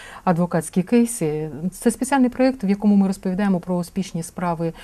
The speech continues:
адвокатів, привертаємо увагу до юридичної практики для того, щоб люди вчилися на чужих помилках. І, м, е, така от надзвичайно важлива річ, е, виправдувальні вироки. Сьогодні, м, їх все більше стає в Україні,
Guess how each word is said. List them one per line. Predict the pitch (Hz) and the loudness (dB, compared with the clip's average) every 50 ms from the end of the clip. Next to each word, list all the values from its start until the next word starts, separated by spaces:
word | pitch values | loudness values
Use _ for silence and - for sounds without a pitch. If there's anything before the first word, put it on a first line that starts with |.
| - - - - - | -18 -18 -18 -10 -4
адвокатів, | - 175 165 180 180 - - 220 226 214 196 170 | -4 -2 0 -2 -2 2 2 2 2 2 0 -4
привертаємо | - - 185 185 196 190 - 202 196 190 185 | -2 0 0 0 0 2 2 2 2 2 2
увагу | - 190 180 190 190 180 175 180 | 2 0 0 2 2 2 0 0
до | 170 156 170 175 170 165 | -2 0 0 2 2 0
юридичної | 151 170 170 180 170 196 233 - - 202 185 180 | 0 0 -2 0 0 0 -2 -2 -2 -2 -2 -2
практики | - 175 170 160 - - - 160 - - 160 156 | -2 -4 -4 -4 -6 -8 -10 -10 -6 -6 -6 -4
для | 160 196 | -4 -6
того, | 196 202 254 254 240 196 196 | -6 -4 -6 -4 -4 -4 -6
щоб | - - 190 - | -4 -6 -6 -2
люди | 202 208 190 190 | 0 0 0 0
вчилися | 185 190 - - 196 190 185 - 185 | 0 -2 -2 -2 -2 -2 -2 -2 -2
на | 175 175 175 | -2 -2 -4
чужих | - - 180 196 214 202 | -4 -4 -4 -4 -4 -4
помилках. | - 185 185 196 190 - 170 147 - - - - - - - - - - - - - - | 0 0 0 0 0 0 -2 -4 -4 -6 -18 -20 -20 -20 -20 -20 -20 -20 -20 -14 -4 2
І, | 208 208 214 214 214 214 214 - - | 4 6 8 8 6 6 4 2 6
м, | 202 202 196 196 196 196 190 | 8 8 10 10 8 8 8
е, | 185 185 185 185 185 185 180 - - - 175 160 - | 6 6 6 4 4 2 0 -4 -6 -8 -8 -6 -4
така | - 214 - 247 240 | -4 0 2 4 4
от | 226 220 220 - | 4 4 2 4
надзвичайно | 202 220 220 208 202 196 - 220 202 196 208 202 240 233 214 208 | 4 6 6 6 4 2 2 2 2 2 2 4 4 4 6 6
важлива | 196 208 196 202 202 202 190 190 | 4 4 4 6 6 6 6 6
річ, | 196 226 240 - - - | 4 2 2 0 -2 0
е, | 185 170 160 160 165 - - - - - - - - | 2 4 2 2 0 -4 -12 -18 -18 -18 -18 -10 -6
виправдувальні | - 175 - 190 175 165 202 202 196 190 190 180 | -4 0 2 2 4 4 4 4 6 6 6 6
вироки. | 170 196 190 165 156 - - 135 127 147 156 | 6 4 4 4 2 -2 -6 -12 -10 -10 -10
Сьогодні, | - - 208 175 175 170 160 175 175 190 - - - - - 190 160 | -6 -2 0 0 0 0 2 0 0 0 -2 -6 -16 -16 -14 -10 -6
м, | 170 175 175 175 175 175 | -2 -2 0 0 0 0
їх | 165 180 170 | 0 0 -2
все | - - 208 | 0 0 0
більше | 175 202 190 - - 156 | 0 0 0 -2 -6 -10
стає | - - 160 151 151 143 | -8 -8 -6 -6 -6 -6
в | 151 | -8
Україні, | 151 - 165 170 190 220 214 190 | -6 -4 0 2 4 4 4 4